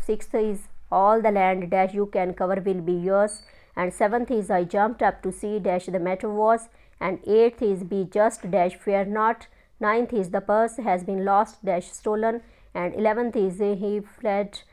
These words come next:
dash he should be killed". And twelfth is, "grievance cannot be redressed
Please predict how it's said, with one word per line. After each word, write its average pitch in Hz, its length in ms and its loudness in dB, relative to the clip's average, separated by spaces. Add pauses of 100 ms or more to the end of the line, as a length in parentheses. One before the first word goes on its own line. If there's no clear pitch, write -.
(320)
dash 208 240 4
he 214 80 2 (160)
should 196 400 -4
be 202 80 0 (160)
killed". 175 280 0 (400)
And 196 220 -4
twelfth 220 340 2
is, 202 140 -10
"grievance 196 540 -2
cannot 190 920 -2
be 190 80 2 (600)
redressed 214 480 2